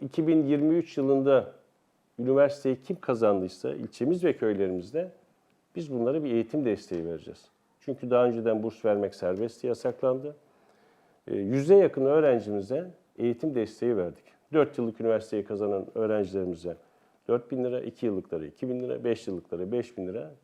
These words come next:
gibi. Bunlar, ben şimdi izliyorum, çevremdeki, gururla söylüyorum, çevremdeki hiçbir belediyenin yapmış olduğu uygulamalar değil.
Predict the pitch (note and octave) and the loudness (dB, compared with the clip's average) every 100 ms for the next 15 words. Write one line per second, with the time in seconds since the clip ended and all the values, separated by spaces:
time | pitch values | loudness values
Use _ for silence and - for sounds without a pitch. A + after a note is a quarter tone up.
0 | _ B2 G2+ F2 - _ _ _ _ _ | _ -4 -4 -6 -12 _ _ _ _ _
1 | D3 F3 E3 E3+ - - _ _ _ _ | 2 6 6 4 -8 -20 _ _ _ _
2 | E3+ F#3+ F#3 E3+ D#3+ D#3 F3 F3 B2 - | -4 -4 -4 -6 -2 -2 2 2 2 -4
3 | _ _ _ _ - C#3 C#3+ D#3 D#3 D#3 | _ _ _ _ -2 2 4 4 2 -2
4 | C#3 F#3 A3+ G3 - A2 G2+ C3+ - C3 | 2 4 4 2 2 2 2 -2 2 4
5 | C#3 D3+ E3 E3 F3 - D#3+ D#3 D3+ D#3+ | 6 4 2 -2 -8 -2 2 2 2 4
6 | F#3 G3 F#3+ - F3 - - _ - C#3+ | 4 2 -6 -8 -8 -8 -16 _ 2 2
7 | C#3+ F3 C#3+ C#3+ D3 D#3 E3 C#3+ G#2 | 4 2 4 6 6 8 8 6 2